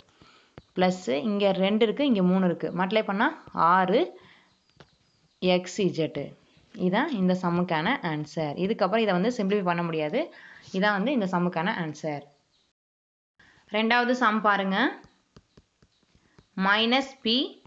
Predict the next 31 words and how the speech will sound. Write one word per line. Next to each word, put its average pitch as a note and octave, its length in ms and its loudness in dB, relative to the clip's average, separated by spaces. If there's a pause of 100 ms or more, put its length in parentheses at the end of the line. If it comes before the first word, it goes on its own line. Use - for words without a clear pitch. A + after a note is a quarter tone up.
(160)
பிளஸ் A#3+ 280 0 (520)
டூ B3 100 2 (240)
கியூ A#3+ 180 0 (580)
பிளஸ் A#3+ 300 0 (420)
த்ரீ A#3 140 2 (360)
ஆர் C#4+ 140 2 (460)
whole G#3+ 300 2
squared. D#3 420 -4 (1300)
இது A3+ 160 2
பாருங்க, A#3+ 280 2 (580)
a G#3+ 100 4 (220)
plus A#3 280 0 (220)
பி G#3+ 140 2 (260)
plus C4 280 -2 (200)
c G#3+ 160 -2 (340)
whole G#3 240 0
ஸ்கொயர். F3 280 0
இந்த A#3+ 160 2
formula G#3 220 0
அப்படி F#3+ 180 -2
தான் A3 140 0
இருக்கு. D3 200 -8 (920)
first G#3 360 -2
sum A3+ 200 0
எந்த A3 200 2
ஃபார்முலால G#3 340 0
போட்டோமோ F#3+ 240 0 (120)
அதே G3 220 2
ஃபார்முலா G3+ 240 0
தான் A#3 140 2
இதுக்கும். F3 300 -4